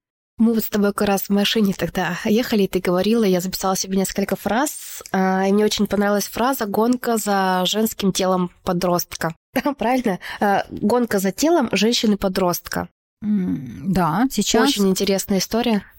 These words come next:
Speaker 2: У нас культура инфантилизма сейчас, к сожалению, да, и специально навязывается образ подростка. То есть, а, ну, это прямо те, кто видит, те видят и понимают, что мы стоим с огромными силами, которым это важно,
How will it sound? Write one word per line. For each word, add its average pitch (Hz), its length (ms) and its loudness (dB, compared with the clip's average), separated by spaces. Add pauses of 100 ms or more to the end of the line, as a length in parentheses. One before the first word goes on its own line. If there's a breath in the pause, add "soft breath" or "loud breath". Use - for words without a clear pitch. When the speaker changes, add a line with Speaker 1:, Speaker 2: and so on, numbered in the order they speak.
(100)
Speaker 2:
У 233 120 2
нас 302 300 4
культура 262 760 2 (160)
инфантилизма 254 760 4
сейчас, 180 460 -4
к - 80 -12
сожалению, 170 600 -2
да, 220 340 0
и 247 100 4
специально 240 540 0
навязывается 214 760 2
образ 233 460 0
подростка. 170 720 -6 (280)
То - 40 -6
есть, - 300 -12
а, 180 560 -10 (220)
ну, 240 460 0 (200)
это 233 280 -2
прямо 185 720 0 (300)
те, 247 120 0
кто - 200 -2
видит, 214 280 0
те 180 200 -4
видят 165 440 -10 (120)
и 214 100 -6
понимают, 202 480 -2
что - 160 -6
мы 196 160 2
стоим 208 420 2
с - 140 -8
огромными 214 800 2
силами, 165 520 -6
которым 196 540 -4
это 226 280 -2
важно, 185 560 -2